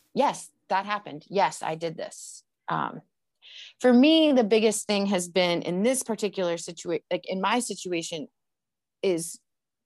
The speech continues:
getting, establishing paternity and not just on like,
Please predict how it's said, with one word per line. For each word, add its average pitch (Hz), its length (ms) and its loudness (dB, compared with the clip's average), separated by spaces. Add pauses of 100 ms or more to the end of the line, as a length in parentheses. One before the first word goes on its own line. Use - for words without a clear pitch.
(880)
getting, 202 520 2
establishing 180 880 0
paternity 160 640 -2
and 175 140 -6
not 170 240 -4
just 165 340 -2
on 156 240 -6 (420)
like, - 260 -12